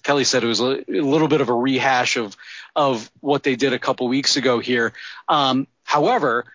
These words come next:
I think it was, it was worth it, um, to kind of, you know, kinda, uh, you know, do the handshake and, or snubbing the handshake again, you know, because it's like, okay, I gave you two chances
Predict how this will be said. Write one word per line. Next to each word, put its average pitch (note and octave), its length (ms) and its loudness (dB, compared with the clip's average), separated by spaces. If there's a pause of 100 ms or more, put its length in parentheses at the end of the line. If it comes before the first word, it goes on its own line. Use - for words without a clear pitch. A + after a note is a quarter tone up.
(160)
I D#3+ 120 0
think E3 400 0
it F#3 220 0
was, C#3+ 400 0
it D3+ 100 -2
was B2 320 -2 (380)
worth C#3 300 2
it, A3 140 0 (220)
um, C#3+ 440 2 (180)
to D3 100 -4
kind D3+ 220 0
of, A#2 220 -4
you C3 60 -2
know, A#2+ 100 -2
kinda, C#3 680 -2
uh, - 40 -6 (480)
you C#3 180 0
know, G#2+ 120 -18
do D#3+ 120 2
the C#3+ 100 2
handshake C#3+ 600 0
and, G#2 80 -2
or G#2+ 40 -4
snubbing D3 340 0
the C#3 80 0
handshake C#3 480 0
again, C3+ 360 0 (320)
you C#3+ 100 2
know, B2+ 60 0
because A#2+ 300 0
it's A2 160 -2
like, C3 240 0
okay, D3 300 2
I C3 120 0
gave B2 220 0
you A#2+ 60 -2
two G#3 220 0
chances D#3 640 0